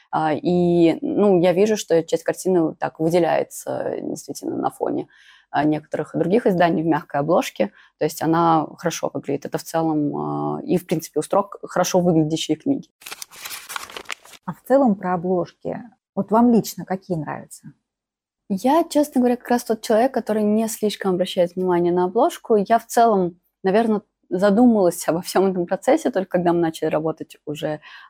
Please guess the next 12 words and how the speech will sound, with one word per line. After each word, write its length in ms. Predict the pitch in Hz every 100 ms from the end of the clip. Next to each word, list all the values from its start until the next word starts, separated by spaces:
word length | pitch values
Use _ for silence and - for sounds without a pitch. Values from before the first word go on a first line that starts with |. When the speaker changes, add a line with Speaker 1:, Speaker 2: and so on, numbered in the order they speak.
| -
Speaker 1:
а, 200 | 151 151
над 200 | 156 -
моими 260 | 359 320
текстами, 840 | 330 247 226 - 190 180 175 165 160
и 60 |
мне 240 | 156 156 156
начали 300 | 147 - 151
предлагать 380 | _ 147 151
какие-то 260 | - 151 147
варианты, 400 | 156 160 156 160
потому 360 | - - 165 196
что, 220 | -